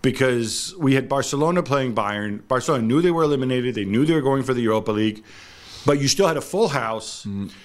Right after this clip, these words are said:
Speaker 1: You had Bayern at home. Bayern know they're gonna top the group come what may. And I kinda feel like what we saw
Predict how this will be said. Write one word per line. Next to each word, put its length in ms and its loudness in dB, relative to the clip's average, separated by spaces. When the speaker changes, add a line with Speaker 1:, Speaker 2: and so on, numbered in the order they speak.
Speaker 1:
You 100 4
had 160 2
Bayern 300 2
at 80 -6
home. 340 -4
Bayern 320 0
know 240 2
they're 120 0
gonna 180 -2
top 240 0
the 80 -2
group 500 -2
come 180 0
what 200 -2
may. 380 -2
And 140 2
I 60 -2
kinda 240 -4
feel 180 -2
like 160 2
what 180 2
we 120 -2
saw 480 -2